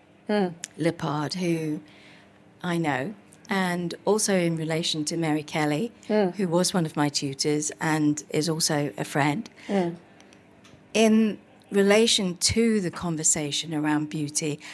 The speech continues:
Speaker 2: and representations of the body, because one of the things that I found was interesting is that the art historian Moira Roth, who wrote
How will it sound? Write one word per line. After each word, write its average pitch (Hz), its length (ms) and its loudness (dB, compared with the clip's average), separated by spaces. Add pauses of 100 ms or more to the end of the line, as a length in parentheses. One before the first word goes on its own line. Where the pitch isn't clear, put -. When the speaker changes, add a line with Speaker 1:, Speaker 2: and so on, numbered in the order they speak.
(140)
Speaker 2:
and 156 160 -2
representations 147 960 0
of 135 120 -6
the 135 80 -6
body, 180 520 -2 (360)
because 208 280 -2
one 240 120 2
of 269 80 0
the 254 80 -2
things 196 420 0
that 175 220 -2
I 185 160 2
found 180 500 -4 (100)
was 175 160 -2
interesting 170 560 -2
is 156 220 -4
that - 300 -6
the 180 240 -2 (380)
art 208 280 2
historian 170 960 0
Moira 170 340 -2
Roth, 156 600 0
who 160 180 -4
wrote 160 500 -2